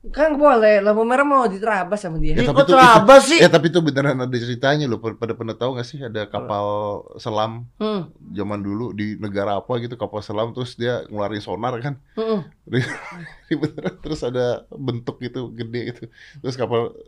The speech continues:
Speaker 2: ini beneran ceritanya,
Speaker 1: Hmm.
Speaker 2: terus kapal selamnya ngomong, eh, "Move, move out, move out." Karena dia terus jalannya terus gitu, "Move out."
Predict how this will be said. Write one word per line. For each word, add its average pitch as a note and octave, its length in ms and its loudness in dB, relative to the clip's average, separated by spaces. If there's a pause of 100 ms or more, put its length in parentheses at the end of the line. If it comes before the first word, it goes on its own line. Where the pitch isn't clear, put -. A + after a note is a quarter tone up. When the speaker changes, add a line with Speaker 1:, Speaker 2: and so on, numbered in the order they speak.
(160)
Speaker 2:
ini C#3+ 140 -4
beneran D#3 320 2
ceritanya, C#3 260 -4
Speaker 1:
Hmm. G3+ 80 -4
Speaker 2:
terus - 120 -4
kapal A#2+ 180 -4
selamnya B2+ 320 -4
ngomong, B2+ 380 -6 (380)
eh, G2+ 460 -4
"Move, C#3+ 300 2 (140)
move C3 220 -10
out, B2+ 260 -6
move C3+ 240 -6
out." B2+ 240 -4
Karena A#2 180 -6
dia C#3 140 -6
terus B2+ 380 -12
jalannya A2 380 -4
terus A2 200 -10
gitu, F#2+ 180 -12
"Move A#2+ 220 -8
out." A#2+ 260 -6